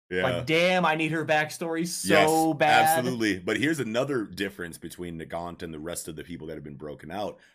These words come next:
Speaker 1: Everyone that's been broken out by All Might, at least so far, that we've gotten actual words about how they feel about the situation, has
Speaker 2: Mm-hmm.
Speaker 1: looked at All for One as, like,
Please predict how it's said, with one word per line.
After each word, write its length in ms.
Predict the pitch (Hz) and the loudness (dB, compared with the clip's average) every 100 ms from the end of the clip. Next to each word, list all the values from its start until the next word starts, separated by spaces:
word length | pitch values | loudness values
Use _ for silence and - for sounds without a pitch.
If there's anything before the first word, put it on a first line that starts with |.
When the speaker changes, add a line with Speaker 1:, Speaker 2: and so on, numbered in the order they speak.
| - | -4
Speaker 1:
Everyone 400 | 113 143 147 123 | -2 0 -2 -2
that's 160 | 107 - | -6 -6
been 160 | 104 | -8
broken 360 | 90 98 104 87 | -6 -6 -6 -6
out 240 | 101 101 | -6 -4
by 260 | 85 85 80 | -6 -6 -6
All 260 | - 110 | -8 -6
Might, 240 | 131 85 80 | -6 -6 -8
at 100 | 80 | -10
least 200 | 98 95 | -8 -8
so 160 | 90 73 | -8 -10
far, 300 | 98 104 92 | -8 -6 -6
that 120 | 80 | -8
we've 180 | 82 67 | -10 -8
gotten 340 | 85 87 82 - | -8 -6 -12 -8
actual 440 | 87 85 - 82 | -8 -8 -8 -8
words 320 | 76 80 85 - | -8 -8 -10 -12
about 160 | 73 | -12
how 100 | 82 | -12
they 140 | 85 67 | -12 -12
feel 260 | 117 165 | -8 -6
about 180 | 104 76 | -6 -8
the 60 | 76 | -12
situation, 640 | 87 - 82 71 - 73 - _ | -12 -12 -10 -10 -12 -16 -18 _
has 160 | - 107 | -4 -2
Speaker 2:
Mm-hmm. 80 | 151 | -2
Speaker 1:
looked 160 | 131 127 | -2 0
at 240 | 104 - | -2 -2
All 180 | 101 101 | -4 -4
for 160 | - 101 | -4 -6
One 240 | 90 90 | -6 -8
as, 260 | 73 90 82 | -8 -8 -6
like, 300 | 85 82 | -6 -8